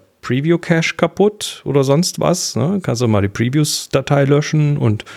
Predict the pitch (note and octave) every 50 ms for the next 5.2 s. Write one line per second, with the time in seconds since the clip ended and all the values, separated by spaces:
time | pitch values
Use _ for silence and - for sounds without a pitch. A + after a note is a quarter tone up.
0 | - - - - - _ _ - A2+ G#2+ G#2 G#2 G#2+ G2+ G2 G2 - - D#3+ D#3+
1 | D3+ C#3+ - - C#3 C3 - C#3 A#2+ B2 B2+ - - C3+ B2 A#2+ A2+ A#2 G#2 F2+
2 | - C3 D3+ - - - - - - C3 B2 B2+ C#3+ - - - - - _ _
3 | - - - F#2+ F#2 - - A#2 - - - - - - C3 C#3 C#3+ D3 D3 -
4 | _ _ _ _ _ _ _ _ _ _ _ _ _ _ _ - - - - A2+
5 | A2 A2 G#2+ G#2+